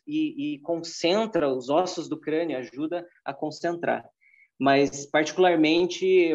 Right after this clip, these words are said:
o meu coração não vibra muito para o uso do turbante, então eu deixo o meu coronário lá, meu primeiro, meu sé-, meu sétimo chakra <laughs> aberto mesmo,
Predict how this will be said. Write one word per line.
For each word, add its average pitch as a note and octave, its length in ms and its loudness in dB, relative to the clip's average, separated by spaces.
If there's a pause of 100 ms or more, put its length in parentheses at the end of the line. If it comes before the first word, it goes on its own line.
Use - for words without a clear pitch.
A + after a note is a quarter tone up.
o C#3 60 -4
meu D3+ 200 -2
coração D#3+ 320 -4
não E3+ 180 -6
vibra E3 300 -2
muito D3 360 -6
para C#3+ 180 -8
o C#3+ 180 -6
uso D3 200 -6
do C#3 160 -12
turbante, C#3 580 -2
então C3+ 280 -8
eu C#3 180 -4 (240)
deixo C#3+ 300 4
o - 20 8
meu D#3 180 8
coronário D#3 600 4
lá, C#3+ 180 2
meu D3 160 0
primeiro, D3+ 320 -2
meu C#3 160 -2
sé-, D3+ 320 -2
meu C#3+ 220 -4
sétimo D#3+ 400 -8
chakra D#3 360 -2
<laughs> - 20 -2
aberto D3 400 -4
mesmo, C#3 500 -8